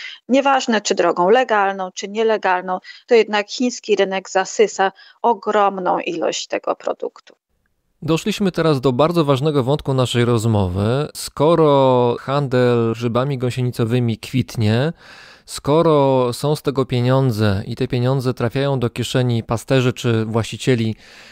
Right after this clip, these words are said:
Speaker 2: terenów, na których w Goloku te grzyby rosną, to musi to mieć duży wpływ na te społeczeństwa jako takie. Jaki to jest wpływ, o jakiej skali i co się zmieniło i co się zmienia w dalszym ciągu?
Speaker 1: To było główne pytanie, które zadawałam sobie w trakcie moich badań.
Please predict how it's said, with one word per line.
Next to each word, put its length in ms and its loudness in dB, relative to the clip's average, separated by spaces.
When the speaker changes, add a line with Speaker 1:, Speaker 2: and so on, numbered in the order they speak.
Speaker 2:
terenów, 400 0
na 120 -2
których 500 -2
w 40 -10
Goloku 420 0
te 140 -2
grzyby 560 0
rosną, 640 -2
to 120 2
musi 640 2
to 160 0
mieć 580 -4
duży 320 0
wpływ 380 -2
na 140 0
te 120 0
społeczeństwa 760 -2
jako 240 -2
takie. 500 -2
Jaki 440 -2
to 160 2
jest 280 2
wpływ, 460 -2
o 140 2
jakiej 340 0
skali 760 -2
i 80 -8
co 140 -2
się 140 -4
zmieniło 460 2
i 40 -2
co 120 -8
się 100 -4
zmienia 260 -2
w 40 -4
dalszym 340 -2
ciągu? 380 -2
Speaker 1:
To 120 0
było 220 4
główne 360 2
pytanie, 440 0
które 260 -6
zadawałam 540 -2
sobie 340 -6
w 60 -12
trakcie 420 -2
moich 320 -8
badań. 520 -2